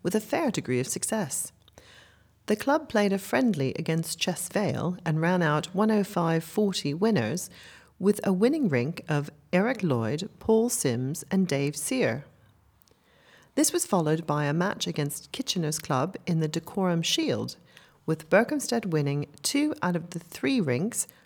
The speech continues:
by a seventy-seven forty-three scoreline. The ladies' rink won thirty-seven seven, the men won twenty-two fourteen,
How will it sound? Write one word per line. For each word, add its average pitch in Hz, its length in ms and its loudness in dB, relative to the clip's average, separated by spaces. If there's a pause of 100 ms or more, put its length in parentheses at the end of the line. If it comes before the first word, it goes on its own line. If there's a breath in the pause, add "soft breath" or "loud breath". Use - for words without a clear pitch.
(140 loud breath)
by 160 160 0
a 151 100 -2
seventy-seven 214 760 0
forty-three 160 640 -4
scoreline. 139 800 0 (1400 soft breath)
The 196 80 4
ladies' 208 380 4
rink 151 300 2 (120)
won 143 360 0
thirty-seven 160 640 0
seven, 196 520 -2 (520 soft breath)
the 175 140 2
men 185 320 4
won 160 340 0
twenty-two 170 640 -2
fourteen, 254 720 -4